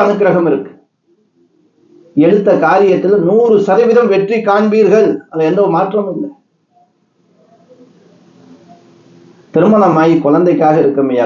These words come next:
குழந்தைய இன்னும் நிக்க தங்கல, ஏதாவது ட்ரீட்மெண்ட் எடுக்கலாமா, இல்ல எடுத்துட்டு இருக்கோம். இந்த ஆண்டு நல்ல செய்தி உங்களுக்கு கிடைக்கும்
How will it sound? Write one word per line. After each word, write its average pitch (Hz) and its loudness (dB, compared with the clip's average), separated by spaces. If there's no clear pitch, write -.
குழந்தைய 165 0
இன்னும் 113 -2
நிக்க 123 -4
தங்கல, 135 2
ஏதாவது 127 -2
ட்ரீட்மெண்ட் 143 2
எடுக்கலாமா, 123 -2
இல்ல 135 -2
எடுத்துட்டு 143 -2
இருக்கோம். 92 -8
இந்த 180 2
ஆண்டு 220 2
நல்ல 202 2
செய்தி 180 2
உங்களுக்கு 139 0
கிடைக்கும் 107 -8